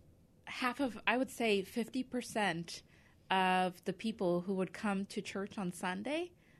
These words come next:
on Monday they would be going to the witchcraft, um, to get some kind of medication or to get some kind of, uh,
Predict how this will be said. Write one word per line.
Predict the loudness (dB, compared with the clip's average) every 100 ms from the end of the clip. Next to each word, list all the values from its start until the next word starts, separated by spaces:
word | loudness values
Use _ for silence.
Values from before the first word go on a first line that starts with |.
| -10 -4
on | 0
Monday | 0 0 0
they | 2
would | 0 0
be | -2
going | 0 0
to | -2
the | -4
witchcraft, | -4 -6 -8 -4 -2 -2 -8 -20 -20 -20 -4
um, | 0 2 2 0 -4
to | -4
get | 0 4 2 2
some | -4
kind | -2 -2
of | 0
medication | 0 -2 -2 -2 -2 -4 -4 -4 -4 -4
or | -6
to | -4
get | -4 -4
some | -4 -6
kind | -2 -2 -2
of, | -4 -2
uh, | 0 0